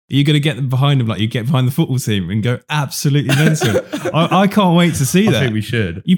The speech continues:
Speaker 1: I reckon you probably would, wouldn't you?
Speaker 2: Get the six packs in.
Speaker 1: You will. I think
Speaker 2: Get
Speaker 1: you
Speaker 2: the
Speaker 1: will.
Speaker 2: Stellas in.
Speaker 1: I genuinely
Speaker 2: <laughs>
Speaker 1: think you'll get that excited because he's representing your country. These guys are, are representing England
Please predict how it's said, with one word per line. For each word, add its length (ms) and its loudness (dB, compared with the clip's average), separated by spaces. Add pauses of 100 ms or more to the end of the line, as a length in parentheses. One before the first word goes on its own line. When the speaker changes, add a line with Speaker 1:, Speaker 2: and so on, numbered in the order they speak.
(120)
Speaker 1:
I 100 0
reckon 260 0
you 100 4
probably 260 2
would, 200 2
wouldn't 200 -2
you? 100 0
Speaker 2:
Get 80 0
the 80 -2
six 320 -6
packs 340 -6
in. 320 -6
Speaker 1:
You 120 2
will. 280 0
I 140 0
think 180 -2
Speaker 2:
Get 40 2
Speaker 1:
you 60 2
Speaker 2:
the 60 0
Speaker 1:
will. 80 0
Speaker 2:
Stellas 340 -4
in. 160 -6
Speaker 1:
I 100 4
genuinely 460 2
Speaker 2:
<laughs> 60 -6
Speaker 1:
think 220 0
you'll 220 2
get 480 -4
that 280 -2
excited 560 -2
because 560 -2
he's 220 2
representing 440 0
your 140 2
country. 440 -2 (200)
These 240 4
guys 460 2
are, 80 2 (180)
are 120 4
representing 840 2
England 520 2